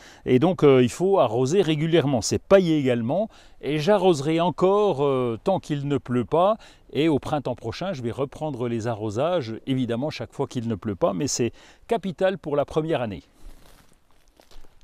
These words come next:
Évidemment, avec ce temps d'octobre qui est beau, euh, assez longtemps, les rosiers se portent plutôt bien. La remontée de floraison est très intéressante. Alors, je vous parlais de mes fruitiers juste avant.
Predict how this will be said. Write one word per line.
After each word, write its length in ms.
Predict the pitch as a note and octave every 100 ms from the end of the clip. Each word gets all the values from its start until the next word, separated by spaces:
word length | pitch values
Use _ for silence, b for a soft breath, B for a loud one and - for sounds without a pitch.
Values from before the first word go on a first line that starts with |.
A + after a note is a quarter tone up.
| - _ _ - _ _ - - - - b b -
Évidemment, 640 | B2 B2 B2 D3+ F#3+ E3+
avec 260 | C3+ B2 C3
ce 160 | - C#3
temps 360 | - F3+ E3+
d'octobre 680 | C#3 C3+ - - D#3+ B2+ B2
qui 100 | B2
est 60 | A#2+
beau, 340 | C3+ D#3+ D3
euh, 300 | A#2 A2+ A2+
assez 260 | A2+ - C#3
longtemps, 400 | A#2 G#2+ F#3 G3
les 140 | C#3
rosiers 480 | A2 A#2+ G#2+ D#3+ F#3
se 160 | - A#2
portent 480 | - F3 - -
plutôt 420 | A2+ - F3+ - C3
bien. 300 | A2+ D3+ F#3
La 100 | F2+
remontée 580 | E2 C#3+ F#3 E3+ D#3+
de 60 | D3
floraison 640 | - D3 B2+ B2+ D#3 D3+ - B B B -
est 160 | A2+
très 280 | - F3 C#3+
intéressante. 720 | C#3 B2 A2+ - F#3+ A3+ - B B B
Alors, 100 | B2+
je 60 | C3+
vous 80 | F#3+
parlais 260 | A3 G#3
de 40 | G3+
mes 100 | G#3
fruitiers 400 | - G3+ A3 G#3+
juste 280 | F3 D#3 -
avant. 400 | F3 G3+ A#3+